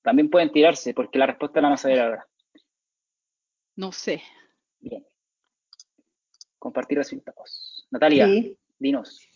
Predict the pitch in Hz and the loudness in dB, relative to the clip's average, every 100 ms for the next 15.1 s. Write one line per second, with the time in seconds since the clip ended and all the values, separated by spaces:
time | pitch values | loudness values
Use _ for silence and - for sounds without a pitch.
0 | _ _ _ _ _ _ _ _ _ _ | _ _ _ _ _ _ _ _ _ _
1 | - 240 254 247 233 - 226 233 240 233 | -6 -4 -2 -2 -4 -2 0 0 -2 -2
2 | 240 240 214 208 233 233 226 233 226 214 | -2 -4 -2 -2 0 -2 -2 -4 -6 -10
3 | 190 - 277 294 277 269 269 269 254 214 | -10 -2 0 0 0 -2 0 0 -2 -4
4 | 226 214 220 208 220 214 208 - 214 214 | -4 -6 -6 -6 -6 -6 -8 -6 -4 -2
5 | 208 - 220 233 220 208 - 208 - 202 | -4 -2 0 0 -4 -8 -6 -8 -6 -6
6 | 196 202 190 190 185 185 - - - - | -4 -4 -6 -6 -8 -8 -10 -12 -20 -16
7 | - 190 - - 202 - 226 226 - 196 | -2 -2 -2 -2 -2 0 0 2 0 0
8 | 214 220 190 220 214 233 233 240 226 220 | 2 2 2 0 0 0 2 4 4 4
9 | 220 202 - 226 220 208 196 196 294 - | 2 0 -2 -2 -2 -4 -2 0 0 0
10 | 269 196 _ _ _ _ - - - _ | -2 -2 _ _ _ _ -20 -18 -20 _
11 | _ _ _ _ - 262 104 104 311 - | _ _ _ _ -8 -6 -4 -4 -6 -8
12 | _ _ _ _ 208 220 220 233 254 247 | _ _ _ _ 0 2 4 4 2 2
13 | 220 202 196 190 190 185 170 165 - - | -2 2 0 0 -2 -2 -2 -4 -8 -8
14 | 143 165 160 - - 175 170 165 180 - | -2 -2 -4 -16 -6 0 0 0 -4 -14
15 | 240 | -20